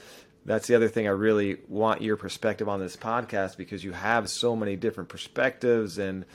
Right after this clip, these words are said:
ways that you look at things that are unique that not everyone has. So I think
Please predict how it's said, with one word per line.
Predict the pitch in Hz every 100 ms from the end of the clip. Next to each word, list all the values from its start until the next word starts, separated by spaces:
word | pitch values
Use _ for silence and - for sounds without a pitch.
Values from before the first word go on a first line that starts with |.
| - - -
ways | 90 113 117 104
that | 80
you | 107
look | 95 120 131
at | 117 -
things | 104 101 90
that | 98
are | 95
unique | 92 95 120 117 -
that | 92
not | 101
everyone | 104 98 90
has. | 85 117 110 95 90
So | 104
I | 90
think | - 107 98